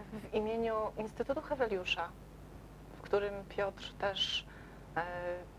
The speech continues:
zostawił kawał siebie, i w imieniu Gazety Wyborczej, która była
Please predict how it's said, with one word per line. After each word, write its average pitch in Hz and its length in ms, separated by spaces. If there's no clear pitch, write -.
zostawił 190 580
kawał 190 380
siebie, 175 480
i 185 60
w 185 120
imieniu 202 340
Gazety 233 320
Wyborczej, 185 640
która 185 360
była 180 400